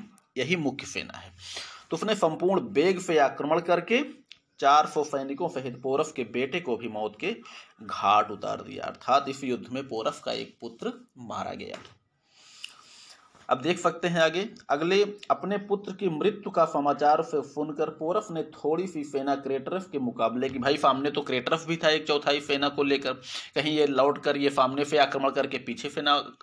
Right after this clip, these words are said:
हमला कर दे, इसलिए उसके मुकाबले के लिए थोड़ी सी सेना पोरस ने छोड़कर बाकी शेष सेना को लेकर, अपने संपूर्ण सेना को लेकर सिकंदर के मुकाबले के लिए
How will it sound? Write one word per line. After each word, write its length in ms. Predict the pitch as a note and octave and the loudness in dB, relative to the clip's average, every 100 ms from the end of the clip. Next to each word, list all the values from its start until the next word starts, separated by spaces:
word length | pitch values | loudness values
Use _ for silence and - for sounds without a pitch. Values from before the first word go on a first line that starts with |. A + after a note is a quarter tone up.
| _ _ - | _ _ -4
हमला 220 | C#3 C#3+ | 2 2
कर 160 | C#3+ C3+ | 2 -2
दे, 160 | C#3 D3 - - - - | -4 -6 -12 -12 -12 -8
इसलिए 240 | G#3 A3+ A3 | -4 2 2
उसके 260 | G3+ A3 | 2 2
मुकाबले 500 | F#3 C3 B2 A2+ D3+ F3+ | 2 4 4 4 4 2
के 120 | F#3 | 0
लिए 180 | F#3+ G3 | 0 -4
थोड़ी 280 | - F3 A#3 | -2 -2 -2
सी 140 | G3 | -6
सेना 240 | E3+ C3+ C3 | -4 -2 -2
पोरस 320 | - A#2+ A#2+ | -4 -4 -6
ने 80 | A#2 - | -8 -12
छोड़कर 560 | - C#3 D3 G3+ C4+ - _ | -8 -4 -4 -4 -8 -10 _
बाकी 220 | B2+ B2 C#3+ | -10 -8 -10
शेष 360 | - A3+ - | 0 0 0
सेना 240 | E3 C3 B2 | -2 0 -2
को 160 | A#2 | -4
लेकर, 540 | A2+ G#2+ G#2+ A#2 - - | -6 -8 -6 -6 -6 -12
अपने 360 | - C3+ C3+ C3 C3 - - - _ _ _ _ _ _ _ - - | -12 -10 -10 -10 -14 -20 -20 -20 _ _ _ _ _ _ _ -20 -4
संपूर्ण 400 | B2+ A#2+ E3+ F#3+ | -2 0 0 0
सेना 340 | C3 D3+ A3 | 2 4 4
को 140 | - B2+ | 2 0
लेकर 360 | G#2+ G#2 B2+ G2 - _ | 0 -4 -6 -8 -18 _
सिकंदर 420 | D3 C3 C3 D#3+ | -4 -2 0 0
के 100 | C#3 | 0
मुकाबले 440 | B2 A#2 G#2 A#2 | 0 0 0 -2
के 160 | A#2 A#2+ | -2 -2
लिए 280 | B2 F3+ | 0 0